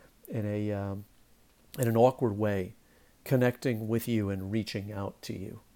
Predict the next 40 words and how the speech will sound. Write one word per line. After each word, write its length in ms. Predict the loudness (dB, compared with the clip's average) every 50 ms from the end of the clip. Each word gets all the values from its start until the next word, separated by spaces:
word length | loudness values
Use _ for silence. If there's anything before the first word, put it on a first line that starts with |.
| _
If 180 | -8 -8 -6 -6
you, 120 | -6 -6 -6
if 120 | -6 -8
you 100 | -6 -2
look 200 | 2 2 2 2
at 60 | 2 0
it 140 | 0 0
that 180 | 0 -2 0 0
way, 340 | 0 0 0 0 -2 -4 -6 _ -20 -20 -20 -20 -20 -20 -10 _
you'll 160 | 0 0 0
feel 400 | 2 0 0 0 0 0 -2 -6 -8
much, 480 | -4 -4 -2 2 2 2 2 0 0 -2
much 240 | -4 -4 -2 -2
better. 300 | -2 0 0 0 -2 -4 -6 _ _ -16 -8
It'll 160 | -4 -2 -2
be 160 | 0 0 -2 -2
much 220 | -2 -4 -4 -4
easier 380 | -4 -2 0 0 0 0 -2 -4
to 100 | -4 -4
walk 300 | -4 0 0 0 0 0
away 400 | -2 0 2 2 2 2 0 -2 -6 -10 -20 -20 -20 -20 -20 -20 -20 -20
from 380 | -6 -2 0 0 0 0 -4 -6
a, 380 | -6 -6 -4 -4 -4 -6 -6 -8
uh, 180 | -8 -8 -6
what 260 | -4 -2 -2 -2 -2
could 240 | -2 0 0 0 0
be, 400 | 0 -2 -2 0 0 -2 -4 -6 -8 -14 -20 -20 -20 -20 -20 -20 -10 -6
uh, 120 | -6 -4 -2
an 140 | -2 -2
interaction 600 | -2 -2 0 0 0 0 0 -2 -6 -6 -6 -6 -4
that 140 | -6 -4 -4
doesn't 300 | -4 -4 -4 -6 -6 -4
end 240 | -4 -4 -4 -4
well. 260 | -4 -4 -4 -6 -8 -10 -16 _ _ -20 -20 _ _ -20 -20 -20 -20 -20 -20 -20 -20 -20 -20 -8
I 120 | -4 -2 2
hope 380 | 6 6 6 6 6 2 -6 -2
that 200 | 0 0 0 0
this 180 | 0 -2 -2 -2
podcast, 840 | -4 -2 0 0 0 0 -2 -6 -6 -6 -6 -6 -6 -8 -12 -16 -18 -20 _ -20 -20 -20 -20 -20 -20 -20 _ _
uh, 440 | -6 -6 -4 -4 -6 -6 -8 -8 -10